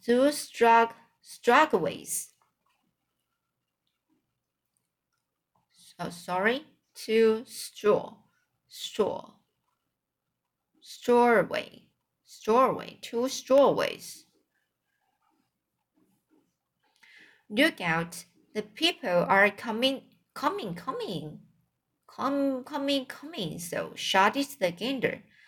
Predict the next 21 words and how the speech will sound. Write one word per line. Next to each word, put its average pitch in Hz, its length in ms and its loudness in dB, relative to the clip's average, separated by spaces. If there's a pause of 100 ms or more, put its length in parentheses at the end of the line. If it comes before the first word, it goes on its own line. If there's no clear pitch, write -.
(360)
"Cheese 466 380 2
it, 175 260 0
cheese - 340 0
it, 220 240 0
cheese 415 320 -2
it." 196 240 -2 (1080)
The 220 180 0 (140)
pig 415 440 -2
truck 214 460 2
with 202 260 -4
Mister 220 520 2 (100)
Elbow 208 460 4 (100)
at 208 160 2
the 190 80 -4
wheel 226 500 4 (680)
backed 214 440 2
slowly 208 560 2
down 190 300 0
toward 180 460 2
the 160 80 -4
barnyard. 180 840 2